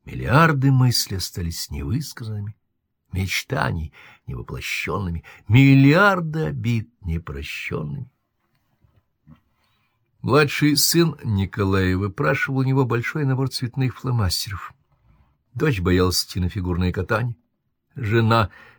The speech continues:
перед тем, как уснуть, рисовала ему, как они вдвоём проведут короткий отпуск на море. Когда он осознал, что эти маленькие желания и страсти были последними, они вдруг преисполнились для него необыкновенной важности.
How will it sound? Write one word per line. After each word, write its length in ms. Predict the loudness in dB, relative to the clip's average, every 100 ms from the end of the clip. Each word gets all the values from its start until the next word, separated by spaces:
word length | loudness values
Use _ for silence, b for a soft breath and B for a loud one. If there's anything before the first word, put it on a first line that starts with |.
| -14
перед 200 | -12 -4
тем, 160 | -4
как 240 | -4 -8 -4
уснуть, 500 | -4 -2 0 0 0
рисовала 440 | -4 0 0 2
ему, 220 | 2 0 B B
как 180 | -6 0
они 160 | 2
вдвоём 400 | 2 2 2 2
проведут 360 | 2 0 0 -2
короткий 420 | 0 0 0 -4
отпуск 380 | -4 -4 -8 -6
на 100 | -4
море. 340 | -2 -2 -6 -14 _ _ _ _ _ _ _ _ _ _ _ _ _ _ _ _ _
Когда 460 | -6 -4 0 4 6
он 120 | 6
осознал, 680 | 4 4 2 2 4 4 4
что 220 | 0 0
эти 260 | 0 0
маленькие 640 | 0 2 2 0 -2 -2 0
желания 640 | 0 2 2 2 2 2
и 20 |
страсти 640 | 0 -4 -4 -2 -2 -4 -4
были 180 | -2 -2
последними, 680 | -2 -4 -4 -4 -2 -4 B B B B -4
они 180 | 0
вдруг 260 | 0 0 -4
преисполнились 840 | 0 0 0 -2 2 4 4 2
для 120 | 2 2
него 180 | 4
необыкновенной 600 | 2 0 -2 0 0 0 0
важности. 520 | -2 -4 -8 -10